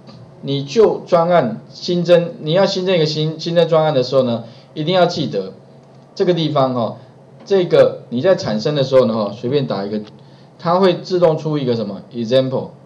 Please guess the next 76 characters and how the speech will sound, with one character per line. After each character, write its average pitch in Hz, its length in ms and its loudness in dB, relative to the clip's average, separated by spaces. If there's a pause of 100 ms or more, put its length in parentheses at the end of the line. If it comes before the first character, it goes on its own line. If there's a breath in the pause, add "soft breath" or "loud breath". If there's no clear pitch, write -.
(200)
务 175 100 -4
必 160 180 -4
要 147 140 2
把 104 140 -2
它 110 80 -2
改 95 200 -8
成 101 220 -12 (160)
别 131 120 0
的 131 80 2
名 120 200 -4
称， 117 260 -8 (360 loud breath)
那 156 100 -4
这 170 120 0
样 143 200 0
以 123 80 -4
后 156 200 4
就 143 100 -4
不 127 80 -6
用 131 260 -2
做 139 160 -2
这 123 120 -4
些 120 140 -4
事 117 200 -8
情。 92 220 -16 (480 loud breath)
可 147 100 -6
是 208 140 2
如 208 100 8
果 185 80 4
你 135 120 -2
旧 170 260 2
的 139 80 2
东 139 240 0
西 123 320 -8 (520)
是 202 260 -2
用 180 220 2
这 165 100 -2
个 156 100 0
方 139 240 0
法 107 200 -6 (260)
产 107 200 -6
生 139 160 -4
的 123 80 -4
话， 131 240 -2 (300 loud breath)
那 151 100 -8
你 127 140 -4 (300)
还 120 200 -6
是 151 140 -6
要 135 120 2
修 117 260 -6
正。 117 300 -4
所 151 140 -6
以 147 160 0
我 120 100 -4
刚 147 140 -2
刚 160 100 -4
讲 117 160 -4
的 107 60 -6
部 131 140 -6
分， 123 240 -4 (320 loud breath)
你 117 120 -8
就 127 100 -6
要 143 180 -2
知 143 200 -10
道 139 140 0
怎 110 120 -6
么 101 100 -10
修 110 240 -6
正 107 180 -4
啊， - 240 -14
不 143 80 -6
然 143 180 -4
的 139 100 -2
话， 143 160 0
你 113 100 -4
前 117 200 -10
面 135 240 -4